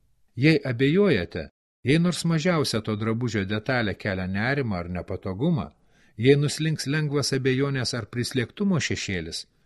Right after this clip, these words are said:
tai svetimas drabužis. Protas įkalbinės ir girs privalumus. Jei pastebėjote, kad įkalbinėjate save, mėginate įtikinti, kad tai tinkamas dydis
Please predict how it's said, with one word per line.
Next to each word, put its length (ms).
tai 140
svetimas 640
drabužis. 580
Protas 460
įkalbinės 720
ir 160
girs 240
privalumus. 800
Jei 160
pastebėjote, 640
kad 240
įkalbinėjate 720
save, 380
mėginate 560
įtikinti, 680
kad 160
tai 100
tinkamas 600
dydis 560